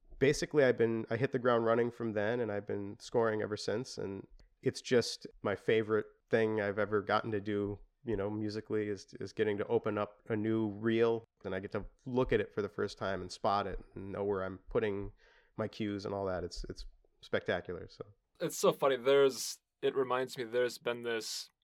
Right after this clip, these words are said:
Speaker 2: Jonny Greenwood, um, interview snippet that's been floating around about his, when he first joined Radiohead as the keyboardist,
Speaker 1: Mm-hmm.
Speaker 2: he didn't know how to play keyboard, and he'd keep his keyboard turned off
Speaker 1: Mm-hmm.
Speaker 2: during rehearsals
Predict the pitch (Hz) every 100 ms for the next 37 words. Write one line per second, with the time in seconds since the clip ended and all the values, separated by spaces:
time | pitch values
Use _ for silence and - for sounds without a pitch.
0 | - 147 147 143 127 139 131 123 120 113
1 | 107 104 101 101 98 _ _ 143 139 123
2 | 117 - 131 - 101 - 104 - 117 107
3 | 101 101 104 92 98 98 _ - - 117
4 | 120 - - 135 120 113 110 - 139 127
5 | 123 - 131 - 123 107 110 113 131 131
6 | 147 151 - _ 120 117 - 120 113 110
7 | 107 - 196 165 127 120 117 - 156 151
8 | 123 135 135 127 123 113 - 123 98 104
9 | 104 - _ - 123 135 - - 165 160
10 | 131 - 151 135 123 - 135 117 110 131
11 | - - 120 113 107 104 98 - 107 113
12 | 123 143 160 190 -